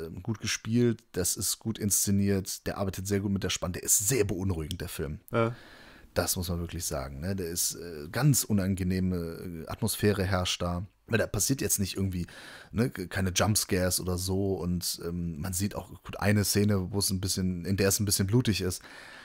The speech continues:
Speaker 1: Aber ansonsten ist das eben so diese, dieser Horror von wegen so, der, äh, die essen einfach nichts mehr.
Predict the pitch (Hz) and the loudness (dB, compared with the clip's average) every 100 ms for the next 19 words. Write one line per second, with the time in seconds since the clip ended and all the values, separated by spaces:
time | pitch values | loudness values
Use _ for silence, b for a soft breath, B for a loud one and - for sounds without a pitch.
0 | B _ _ _ _ _ - 104 85 95 | B _ _ _ _ _ -4 -2 0 2
1 | 98 98 - 110 104 98 98 - _ _ | 4 4 2 4 6 6 2 -4 _ _
2 | - 98 - - 87 85 - - - 95 | -6 0 0 0 -2 0 0 -2 -4 -2
3 | 101 90 92 92 87 85 92 90 87 98 | 0 0 -2 -2 -4 -6 -6 -4 -2 0
4 | 98 101 87 98 87 90 90 82 80 78 | 2 2 2 -2 -2 -2 -4 -4 -6 -8
5 | - 65 90 - - _ _ _ _ _ | -10 -10 -10 -10 -14 _ _ _ _ _
6 | _ - - - - 90 - - 85 - | _ -8 -2 0 0 -4 -6 -8 -8 -8
7 | - 80 73 | -6 -6 -6